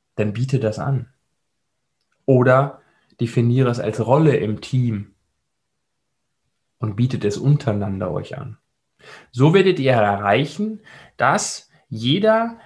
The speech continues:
in seinem Spektrum erfolgreich sein kann, jeder immer zufriedener wird mit dem, was er tut und wie er es tut und vor allen Dingen auch,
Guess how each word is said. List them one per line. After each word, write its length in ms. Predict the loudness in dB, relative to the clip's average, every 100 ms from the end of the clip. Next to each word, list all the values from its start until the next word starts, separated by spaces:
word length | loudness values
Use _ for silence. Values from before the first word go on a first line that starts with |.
| -6
in 180 | -4 0
seinem 440 | 2 2 0 -4
Spektrum 600 | -6 -6 -6 -6 -8 -2
erfolgreich 560 | -2 -2 -4 -4 -6 -4
sein 300 | -6 -6 -6
kann, 260 | -4 -4
jeder 840 | -6 -4 0 2 2 2 -2 -8 -2
immer 320 | 0 2 -2
zufriedener 840 | -2 -4 -2 -2 0 2 0 0
wird 220 | -2 -2
mit 140 | -4 -4
dem, 220 | -4 0
was 200 | -2 -2
er 140 | -8
tut 200 | -4 -2
und 160 | -2 0
wie 120 | 0
er 100 | -2
es 140 | -2 -4
tut 260 | -8 -4
und 140 | -2 0
vor 160 | 0
allen 200 | -2 -2
Dingen 140 | -2 0
auch, 400 | 0 -2 -4